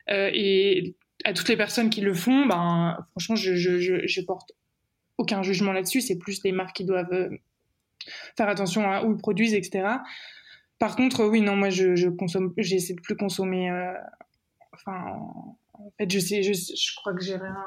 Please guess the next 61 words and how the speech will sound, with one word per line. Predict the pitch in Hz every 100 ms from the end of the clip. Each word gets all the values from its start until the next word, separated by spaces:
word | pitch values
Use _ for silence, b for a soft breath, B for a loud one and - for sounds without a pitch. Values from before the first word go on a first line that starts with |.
| 190
acheté | 185 - 196
de |
récemment | 202 202 208 202 208
dans, | 202 196 185
dans | 185
des | 190 196
trucs | -
comme | 208
ça, | 202 254
mais | 226 196
je, | 185 - _
je | - -
pense | 196
que | 180 196
je | 175
suis | 180
plus | - 202
la | 190
seule | 185 202
à, | 190 180 180 185 -
à | 202
faire | 190 202
gaffe | 196 202
à |
ça. | 190 233 247 B -
Mais | 202
oui, | 214 208 202
euh, | 196 196
rentrer | 190 208 190 240
dans | 214
un | 202
Zara, | 202 202 240
mais | 226 190
pas, | - 208
enfin, | - 226 196 - _ B B -
et | 185
puis | 226
il |
y |
a | 226
pas | 240
que | 240
Zara, | 220 226 254
mais | 240 202 190 185 185
du | 185
coup, | 196 247
je, | 214 -
j'aurais | 202 190 190 208
dû | 190
un | 202
peu | 214
le | 196
truc. | - 220
Shein, | - 240 226 220
alors | 202 190
ça, | 208
j'ai | 202 190
jamais, | 202 214 208 -
jamais | 220 240 302
<laughs> |
commandé. | 294 277 240 226